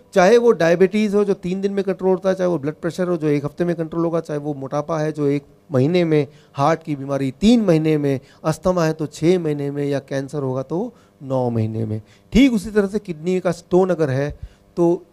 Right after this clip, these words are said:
इस diet पे रहने से stone क्या होगा, धीरे धीरे dissolve होगा, छोटा होता जाएगा।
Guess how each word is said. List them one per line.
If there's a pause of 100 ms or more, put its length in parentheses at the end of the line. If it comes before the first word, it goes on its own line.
इस
diet
पे
रहने
से
stone
क्या
होगा,
धीरे
धीरे
dissolve
होगा,
छोटा
होता
जाएगा।